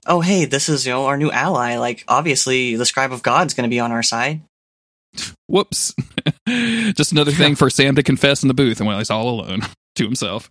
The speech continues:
Speaker 3: Yep. Yep.
Speaker 2: Uh, let's talk
Speaker 3: Speaking
Speaker 2: about
Speaker 3: of
Speaker 2: Oh, go ahead. I'm sorry.
Speaker 3: I was just gonna say, Jeremy, I don't know if you said it on the podcast or just to me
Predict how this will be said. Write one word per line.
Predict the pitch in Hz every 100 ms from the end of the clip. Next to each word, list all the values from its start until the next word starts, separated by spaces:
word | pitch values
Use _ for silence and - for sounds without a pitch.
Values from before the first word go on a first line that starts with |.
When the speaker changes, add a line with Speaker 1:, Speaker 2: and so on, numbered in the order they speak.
| -
Speaker 3:
Yep. | 143 - - - - - 160
Yep. | 156 _ _ - _ _ _ _ _ _ -
Speaker 2:
Uh, | 135 143 123 110
let's | 156 -
talk | 190
Speaker 3:
Speaking | 190 196 180 -
Speaker 2:
about | 104 110
Speaker 3:
of | - - -
Speaker 2:
Oh, | 143
go | 131
ahead. | 120
I'm | 104
sorry. | - 92 110 139 - _ _ _ _ _
Speaker 3:
I | 175 233
was | 226
just | 208 -
gonna | 196
say, | - 214 160 - - 160
Jeremy, | 254 302 277 277 -
I |
don't | 285 427
know |
if | 359 -
you | 214
said | 233
it | 196
on | 151
the | 135
podcast | 180 185 190 180
or | 156
just | 156 -
to |
me | 147 143 131